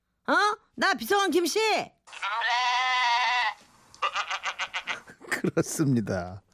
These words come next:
Speaker 2: 검 사장님은 평소에 비서관님을 친근하게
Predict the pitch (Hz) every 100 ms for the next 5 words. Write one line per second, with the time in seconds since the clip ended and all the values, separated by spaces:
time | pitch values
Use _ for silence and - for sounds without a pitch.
0 | _ - _ _ 139 139 160 175 190 180
1 | 175 185 196 - 147 127 123 127 - 131
2 | 113 117 117 117 117 117 - _ - -
3 | 214 190 180 147 123